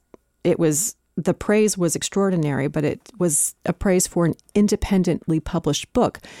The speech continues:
And we know that independently published books have a difficult time finding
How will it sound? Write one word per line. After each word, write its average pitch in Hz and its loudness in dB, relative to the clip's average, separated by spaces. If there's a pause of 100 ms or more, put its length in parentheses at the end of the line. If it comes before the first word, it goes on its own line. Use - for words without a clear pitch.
(400)
And 165 2
we 180 2
know 196 2
that 196 -2
independently 190 0
published 160 -2
books - -2
have 214 -4
a 214 2
difficult - -4
time 165 -4
finding 160 0